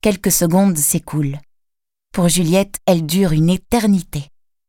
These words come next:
D'accord, mais c'est moi qui vous invite. » « Ne vous en faites pas pour ça. » Ravie, Juliette s'autorise un petit saut sur place. « Je suis tellement contente que vous acceptiez. »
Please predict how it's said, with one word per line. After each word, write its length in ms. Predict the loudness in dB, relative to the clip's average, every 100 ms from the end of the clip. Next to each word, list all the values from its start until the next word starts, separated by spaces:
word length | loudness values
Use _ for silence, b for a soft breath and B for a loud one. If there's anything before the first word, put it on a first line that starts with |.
| _ _ _ _ _ _ _ _
D'accord, 580 | -2 -2 0 -2 -2 -12 _ _ _ _ _ 0
mais 320 | 2 2 0
c'est 320 | 0 0 2
moi 160 | 2 2
qui 140 | 0
vous 180 | -2 0
invite. » « 380 | 0 -2 -10 -20 _ _ _ _ _ _ B B
Ne 80 | 0
vous 220 | 2 2
en 80 | 2
faites 180 | 0 -2
pas 120 | -2
pour 160 | -2 -4
ça. » 260 | -2 -4 -8 _ _ _ _ _ _ _ _ _ _ _
Ravie, 480 | -2 0 0 0 -4 b b b
Juliette 400 | 0 4 2 2
s'autorise 540 | 0 0 0 0 0
un 80 | -2
petit 300 | -2 0 0
saut 180 | 0 0
sur 240 | 0 -4
place. « 380 | -4 -4 -4 -8 -10 _ _ _ -16
Je 200 | -8 -4
suis 180 | -4
tellement 360 | -2 0 2 2
contente 420 | 2 2 2 0
que 80 | 0
vous 180 | 0 0
acceptiez. » 560 | 0 -2 -6 -4 -6